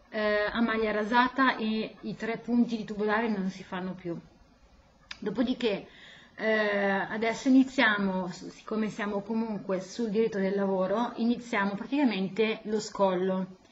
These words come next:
Lo scollo, vi ricordo che bisogna praticamente diminuire una maglia ogni sei ferri,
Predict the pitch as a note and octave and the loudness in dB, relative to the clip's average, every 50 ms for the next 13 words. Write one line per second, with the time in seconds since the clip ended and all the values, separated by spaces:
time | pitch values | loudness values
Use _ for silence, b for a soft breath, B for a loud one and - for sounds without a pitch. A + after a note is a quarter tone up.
0 | B B B B B B B B B B B B B B _ - A#3+ B3+ - - | B B B B B B B B B B B B B B _ -2 -2 -2 0 2
1 | - D4 C#4+ C#4+ C#4+ D4 D#4 D#4+ D#4+ D#4 - - A3 A#3+ A#3 A3+ - B3+ A#3 G#3+ | 4 6 6 8 6 8 8 8 8 6 4 2 0 0 0 0 2 4 4 4
2 | G3 F#3+ F#3+ F#3+ A3 G#3 F#3+ G#3+ A3+ A3+ A3+ A3+ - B3 B3 G#3 A#3+ B3 B3 A3 | 4 2 0 -2 -2 -2 -2 -2 -2 -2 -2 -4 -2 -4 -2 -2 0 0 0 -2
3 | G3 G#3+ G3 G3+ G#3+ A3+ A#3+ A#3+ B3 A#3+ A3 G3 F#3+ F#3+ F#3+ - G#3+ A#3 A#3+ B3+ | -2 -4 -2 -2 0 2 4 4 6 6 6 4 4 2 2 0 0 2 4 6
4 | B3+ A#3 A3 G#3 G#3+ A3 A3+ A3+ B3 B3+ A#3+ - - B3+ C4 A#3 G#3+ G3+ G3 F#3+ | 6 6 4 2 2 0 0 2 4 2 2 2 4 4 4 4 4 2 -2 -2
5 | - B3+ C#4 C4+ - - G#3 F#3+ F#3+ F#3 F#3 F#3 A3 B3 C4 - | 0 0 -2 0 0 0 0 0 0 -2 -2 0 0 2 0 0